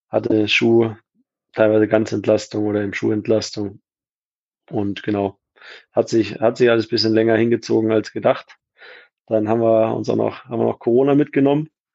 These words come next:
Äh, aber das hat er mittlerweile, haben die meisten irgendwann mitgenommen. Wir haben es zumindest zeitgleich gehabt, war auch gar nicht so schlecht für uns,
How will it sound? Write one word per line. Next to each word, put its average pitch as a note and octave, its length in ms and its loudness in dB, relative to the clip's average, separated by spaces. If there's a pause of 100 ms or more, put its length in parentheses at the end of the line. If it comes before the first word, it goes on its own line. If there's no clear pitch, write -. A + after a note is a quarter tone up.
(680)
Äh, A2+ 200 2
aber A2+ 180 4
das A2 120 -2
hat A2+ 100 -2
er A#2 80 2
mittlerweile, A2+ 680 2 (320)
haben A#2 200 0
die A2+ 60 2
meisten A#2+ 380 0
irgendwann B2 360 2
mitgenommen. A#2+ 560 -2
Wir B2+ 100 2
haben C3 80 0
es B2+ 60 -6
zumindest A#2 320 -2
zeitgleich B2 460 0
gehabt, A2+ 340 -4
war A2+ 80 2
auch A2 160 0
gar A2+ 140 0
nicht A2+ 120 -4
so - 80 -4
schlecht A2+ 300 -2
für A#2 120 0
uns, A2+ 340 -2